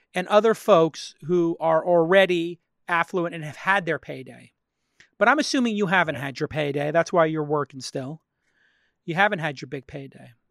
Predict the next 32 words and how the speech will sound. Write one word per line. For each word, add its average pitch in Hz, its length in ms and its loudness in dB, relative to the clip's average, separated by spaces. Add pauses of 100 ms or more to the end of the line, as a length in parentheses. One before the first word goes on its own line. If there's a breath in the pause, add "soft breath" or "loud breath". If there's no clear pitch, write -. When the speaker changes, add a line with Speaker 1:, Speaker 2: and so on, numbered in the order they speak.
(540)
Speaker 1:
And 196 160 -2
you 202 60 -6
know 214 140 -4
what? 233 260 -2
You 170 80 -8
took - 240 -8
a 190 60 -6
shot 170 380 0
with 160 120 -16
this - 100 -14
company. 131 500 -14 (600)
You 190 80 -6
took - 300 -6
that 147 200 -4
and 165 140 -10
you 170 80 -8
hit 190 240 -6
the 185 80 -6
ten 170 260 -8
percent 147 340 -12
chance. 135 460 -20 (560)
And 175 160 -4
then 202 280 0
this, 175 280 -8 (840)
and 160 120 -4
I'll 196 80 0
say 139 300 -8
it, 147 60 -16
you 160 120 -10
don't 156 140 -10
have 175 260 -8
to. 120 160 -20